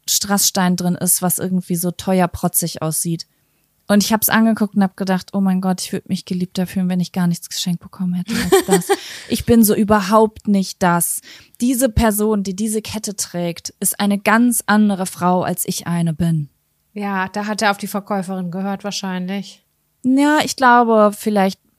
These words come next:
Speaker 1: hat er auch drauf gehört, was er gerne wäre als schenkender.
Speaker 2: Aha, aha.
Speaker 1: Weißt du?
Speaker 2: Ja,
Speaker 1: Oder
Speaker 2: okay,
Speaker 1: als
Speaker 2: interesting.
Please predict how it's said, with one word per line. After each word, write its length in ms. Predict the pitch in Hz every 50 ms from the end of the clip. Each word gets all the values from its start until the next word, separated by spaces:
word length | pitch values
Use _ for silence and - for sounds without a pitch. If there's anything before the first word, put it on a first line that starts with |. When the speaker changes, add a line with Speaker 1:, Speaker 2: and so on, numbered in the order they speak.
| _ _
Speaker 1:
hat 260 | - 190 196 196 214
er 140 | 196 - -
auch 60 | 180
drauf 280 | - 190 175 175 180
gehört, 380 | - - 170 160 170 170 165 -
was 300 | _ 170 160 - - - _ _ _ _ _ _ _ -
er 200 | 185 180 175 175
gerne 540 | 170 - 170 170 165 170 170 165 160 151
wäre 500 | 160 175 180 180 175 - 165 160 156 151 -
als 220 | - 156 - -
schenkender. 640 | - - 202 185 180 170 - 170 156 175 175 139 143
Speaker 2:
Aha, 360 | 180 180 170 160 160 175 214 208 _ _ _ _ _ _ _
aha. 120 | 185 185
Speaker 1:
Weißt 340 | 180 170 170 175 170 180 208
du? 260 | 254 262 277 330 339 - _ _
Speaker 2:
Ja, 340 | 202 190 180 170 170 170 170
Speaker 1:
Oder 260 | 165 165 165 160 160 160
Speaker 2:
okay, 80 | - -
Speaker 1:
als 280 | 170 165 160 - -
Speaker 2:
interesting. 560 | 202 185 - - 185 - - - 208 208 240